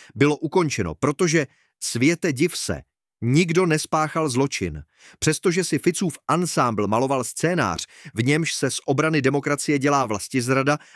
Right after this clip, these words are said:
a z ruského vlivu státní zájem, realita nakonec opět ukázala, že šlapat po kremelské mapě, tedy notě, se nevždy vyplatí.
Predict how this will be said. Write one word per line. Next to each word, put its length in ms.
a 60
z 80
ruského 600
vlivu 340
státní 580
zájem, 540
realita 520
nakonec 400
opět 340
ukázala, 600
že 160
šlapat 480
po 140
kremelské 600
mapě, 520
tedy 440
notě, 600
se 180
nevždy 380
vyplatí. 640